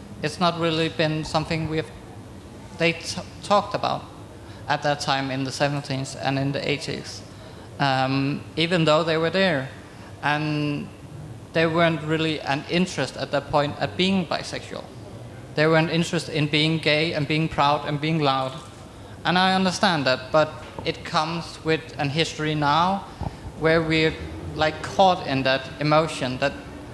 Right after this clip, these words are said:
there are lesbian parties, but there aren't really bisexual parties. There are tons of gay bars, but there's not really bisexual bars. And if you come in,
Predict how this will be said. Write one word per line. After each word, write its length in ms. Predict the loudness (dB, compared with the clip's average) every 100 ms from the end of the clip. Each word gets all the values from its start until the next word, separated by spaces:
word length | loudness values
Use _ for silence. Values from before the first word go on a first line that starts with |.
| -4
there 120 | 0 4
are 20 |
lesbian 420 | 2 2 0 -2
parties, 320 | 2 0 0
but 180 | -6 0
there 200 | 2 4
aren't 220 | 2 0
really 180 | -2 -2
bisexual 640 | 0 0 -2 -8 -6 -4
parties. 360 | -4 -6 -8 -10 -12 -14 -14 -2
There 160 | 2 2
are 140 | -2 -8 -14 -16 -8
tons 320 | 2 2 2
of 120 | -2 2
gay 140 | 2
bars, 420 | 2 -2 -4 -10 -12 -14 -6
but 120 | 0
there's 400 | 4 4 2 0
not 160 | 0 2
really 240 | 2 2
bisexual 600 | 2 0 2 -2 -2 -4 0
bars. 320 | -2 -2 -12 -14 -14 -2
And 340 | 0 2 0 -2
if 160 | 0 0
you 80 |
come 360 | 0 2 2 4
in, 320 | 2 2 -2